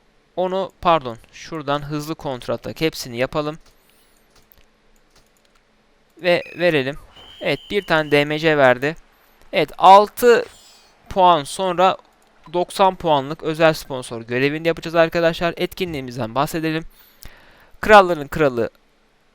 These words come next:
eleme aşaması yedi saat sonra başlayacak. İnşallah o sırada bizim kondisyonlarımız da iyi olur.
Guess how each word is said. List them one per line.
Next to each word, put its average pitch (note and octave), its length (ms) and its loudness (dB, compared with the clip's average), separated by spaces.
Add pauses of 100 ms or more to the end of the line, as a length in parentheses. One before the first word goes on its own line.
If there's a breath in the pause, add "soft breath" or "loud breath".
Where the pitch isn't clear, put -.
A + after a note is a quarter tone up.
(140)
eleme D#3+ 320 4
aşaması D3 640 -2 (640)
yedi D3+ 280 -4
saat D3 260 4
sonra B2 260 -8
başlayacak. D#3+ 460 -2
İnşallah D#3 540 0
o F#3 120 -10
sırada D#3+ 400 -4
bizim E3 260 -8
kondisyonlarımız D#3 800 -10
da A2+ 100 -6
iyi E3+ 200 -6
olur. D3+ 280 -4